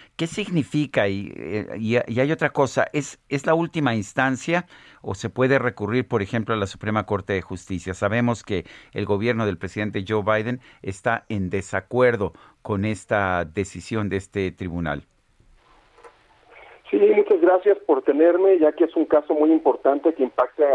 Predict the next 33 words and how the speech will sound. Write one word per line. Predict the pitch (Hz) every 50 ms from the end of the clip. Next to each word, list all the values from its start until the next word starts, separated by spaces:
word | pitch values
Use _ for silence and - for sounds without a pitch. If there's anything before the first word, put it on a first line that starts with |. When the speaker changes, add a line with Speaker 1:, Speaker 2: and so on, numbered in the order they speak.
| 131 - -
Speaker 2:
a | 123
nuestras | 117 120 117 - 117 98 -
familias | 110 110 123 123 131 143 135 -
binacionales. | - 113 123 113 - - 120 107 113 123 123 135 165 - _ _ _ _ _ _ _ _ _ _ - 131
Eh, | 127 127 127
la | 131 127
decisión | 131 131 131 - 135 - - 160 165 175 175 190 220 233 -
de | 175 147
este | - - - 147
juez, | - - 127 131 151 196 214 - _ _
que | - 127 110 107 98 -
fue | 127 120
emitida, | 123 131 123 - 127 127 131 147 151 156 147 147 -
así | 110 - - -
como | - - 139 120 110
tú | - 127
lo | 131 127
indicas, | 110 120 117 - - 147 139 -
al, | 104 101 - - 98 - - -
el | - -
dieciséis | - 98 107 107 - 127 131 -
de | 131 113
julio | - - 131 127 127 135 135 -
pasado, | - - - - 131 127 127 139 151 160 - - - - _ - -
son | 190 185 180 -
setenta | 202 - - - 156 156 143 139 - 143
y | - - -
siete | 156 175 349 - 190 -
páginas, | - - 156 - - 180 185 185 190 202 220 - - - - - _ _ _ -
pero | 196 190 175 151 139 117 - - _ _ _ _
tiene | - 139 139 135 123
muchas | 120 123 147 180 - - 190 -
deficiencias, | 180 170 - 170 160 - 151 139 139 139 - - 180 -